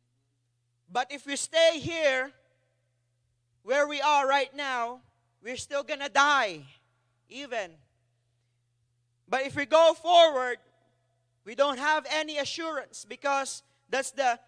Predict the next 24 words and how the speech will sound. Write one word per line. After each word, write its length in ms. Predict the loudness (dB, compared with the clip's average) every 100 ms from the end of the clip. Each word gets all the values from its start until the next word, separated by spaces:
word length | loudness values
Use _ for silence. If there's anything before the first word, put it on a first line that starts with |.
| _ _
enemy's 520 | -4 -4 -4 -6 -8 -8
camp, 380 | -6 -6 -6 -8
the 80 | -10
Syrians 560 | -8 -8 -8 -8 -10
in 80 | -6
the 100 | -6
north 340 | -2 -2 -2 -4 -12
part 240 | -12 -12 -16 _ _ _
of 180 | -8 -8
Samaria, 640 | -10 -6 -2 -2 -2 -8 -8
and 220 | -6 -8 _ _ _ _ _ _ _
we 120 | -6
have 300 | 0 0 0
no 220 | -2 -4
assurance 540 | -4 -6 -8 -6 -8 -10
if 160 | -16
we're, 220 | -6 -4 -4 -8
if 280 | -12 -10 -6
they're 140 | -6
gonna 240 | -6 -10
spare 440 | -12 -6 -4 -2 -4
us 180 | -10 -12
or 100 | -14
not. 340 | -8 -8 -8